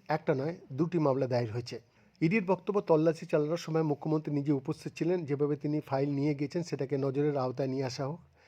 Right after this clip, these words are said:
কোনো পুলিশের মারফত এটি সম্ভব নয়, তাই এক কেন্দ্রীয় এজেন্সি আর এক কেন্দ্রীয় এজেন্সির দ্বারস্থ হতে চাইছে।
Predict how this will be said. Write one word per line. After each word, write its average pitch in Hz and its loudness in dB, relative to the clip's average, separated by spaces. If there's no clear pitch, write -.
কোনো 175 4
পুলিশের 180 0
মারফত 147 -2
এটি 135 -8
সম্ভব 123 -4
নয়, 156 -2
তাই 139 0
এক 135 -4
কেন্দ্রীয় 160 4
এজেন্সি 165 0
আর 135 2
এক 151 0
কেন্দ্রীয় 160 2
এজেন্সির 151 -2
দ্বারস্থ 135 -4
হতে 131 -4
চাইছে। 147 -4